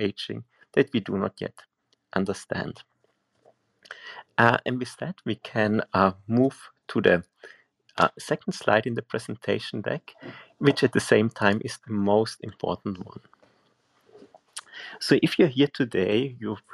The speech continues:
probably interested in science, possibly also in aging. And you might wonder why we age, what one could do about aging, if there could be ways also of mitigating some of the effects.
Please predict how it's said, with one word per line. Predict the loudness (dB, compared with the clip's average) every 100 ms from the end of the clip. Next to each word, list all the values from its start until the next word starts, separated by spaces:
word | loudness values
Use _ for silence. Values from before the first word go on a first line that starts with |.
| -20 -2
probably | 2 4 4 4 4
interested | 4 0 -2 -8 -10
in | -10
science, | 0 2 2 0 -4 -10 -20 _ -20 -20 _ _ _ _ _ _
possibly | 0 2 2 0 2
also | 2 2 0 -10 -10 -4
in | -4 -4 -8 -12 _ -4
aging. | -2 -2 -4 -6 -6 -10 _ _ -20 -20 -20 _ _ _ _ 0
And | 4 4 4 2 0 -8 -14
you | -2 4
might | 6 6 4
wonder | 4 6 6 4 2 -4 _ _ _ _ _ _ _ _
why | -2 0 0 -2
we | -4
age, | -4 -8 -6
what | -8 -6
one | -12
could | -12 -16 _
do | 2
about | 4 4 0 0
aging, | -8 -8 -8 -8 -8
if | -16 _ _ _ -6
there | -4
could | -4
be | 0
ways | 4 4 4
also | 0
of | -2 2
mitigating | 0 2 2 2 2 -4
some | -2 0 0
of | -4
the | -6 -6 -6
effects. | -4 -4 -4 -12 -20